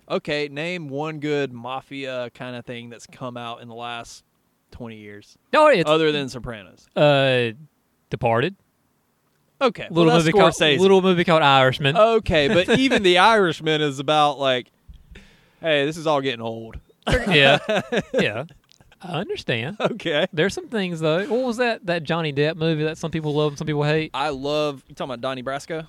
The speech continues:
Speaker 2: Oh, no, that came out in the nineties. That came out before Sopranos
Speaker 1: That
Speaker 2: did.
Speaker 1: came
Speaker 2: But
Speaker 1: out,
Speaker 2: the other one where he was
Speaker 1: Donnie Brasco was, like, two thousand one or two. It was early two thousands.
Speaker 2: I thought it was, like, ninety-eight.
Speaker 1: Actually, two thousand three. I'm pretty sure.
Speaker 2: This is really good.
Speaker 1: That's one of my favorite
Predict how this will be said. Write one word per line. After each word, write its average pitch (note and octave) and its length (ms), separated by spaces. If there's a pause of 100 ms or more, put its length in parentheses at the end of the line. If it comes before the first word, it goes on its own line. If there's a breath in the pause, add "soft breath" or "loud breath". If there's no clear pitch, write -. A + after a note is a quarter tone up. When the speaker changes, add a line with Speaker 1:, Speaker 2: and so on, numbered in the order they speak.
(140)
Speaker 2:
Oh, B3 100
no, G3+ 200
that D#3 100
came D#3+ 100
out A2+ 140
in G#2+ 80
the A#2 60
nineties. A2 320
That C3+ 100
came D3+ 100
out A#2+ 120
before A#2+ 200
Sopranos A2+ 360
Speaker 1:
That C#3+ 120
Speaker 2:
did. A2 100
Speaker 1:
came C#3 180
Speaker 2:
But C3+ 60
Speaker 1:
out, C#3 160
Speaker 2:
the E3 60
other E3+ 220
one D#3 220
where C3+ 100
he C#3 100
was C#3 100
Speaker 1:
Donnie D#3+ 140
Brasco D3+ 340
was, A#2+ 120
like, A2 140
two A#2+ 140
thousand A2 300 (920 loud breath)
one A2+ 280
or G2+ 140
two. G2+ 340 (520)
It B2+ 100
was B2+ 120
early G#2+ 260
two A2 120
thousands. G#2 500 (160)
Speaker 2:
I C#3 40
thought C3+ 160
it A#2+ 40
was, A2+ 180
like, G#2+ 240
ninety-eight. G#2 360
Speaker 1:
Actually, - 260
two D#3+ 160
thousand D3+ 360
three. G#2+ 520
I'm - 80
pretty C#3 320
sure. G2 360 (100)
Speaker 2:
This F#3+ 160
is E4 60
really F3 240
good. C3 240
Speaker 1:
That's - 140
one F3+ 120
of D#3+ 60
my C#3 100
favorite B2+ 440